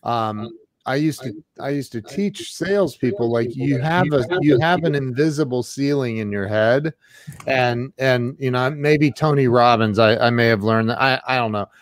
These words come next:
One of my favorite quotes is, "There's no such thing as an original thought. All wisdom is plagiarized. Only stupidity is original." So, like,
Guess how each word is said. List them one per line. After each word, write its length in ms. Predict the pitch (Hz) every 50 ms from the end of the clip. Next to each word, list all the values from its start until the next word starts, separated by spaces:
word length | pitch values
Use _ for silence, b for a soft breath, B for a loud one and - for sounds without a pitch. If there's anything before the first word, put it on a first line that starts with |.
| b b b
One 140 | b 180 196
of 60 | 208
my 140 | 208 196 180
favorite 420 | 139 - 180 180 175 160 165 147 -
quotes 360 | - 165 156 160 160 - -
is, 160 | 147 139 120 110
"There's 260 | 143 139 131 110 131
no 240 | 143 147 151 160 160
such 420 | - - 175 156 147 - - -
thing 280 | - 147 143 147 147 139
as 140 | 131 117
an 100 | 127 123
original 560 | 120 117 113 127 131 127 117 123 123 123 117 110
thought. 440 | - - 131 120 120 120 123 131 - -
All 280 | - 120 127 131 135 127
wisdom 400 | 131 135 131 120 113 117 123 113
is 140 | 110 107 -
plagiarized. 1000 | _ _ - 123 117 120 113 104 120 113 120 120 120 120 123 127 135 135 123 - -
Only 280 | 131 123 127 127 127 123
stupidity 800 | - - - - 127 113 - 139 135 123 120 117 107 107 110 107
is 160 | 104 98 92
original." 580 | 101 98 104 104 98 90 95 98 95 92 92 - B B B B B B B B
So, 320 | B - 185 170 165 160 156
like, 380 | 131 156 156 160 151 131 -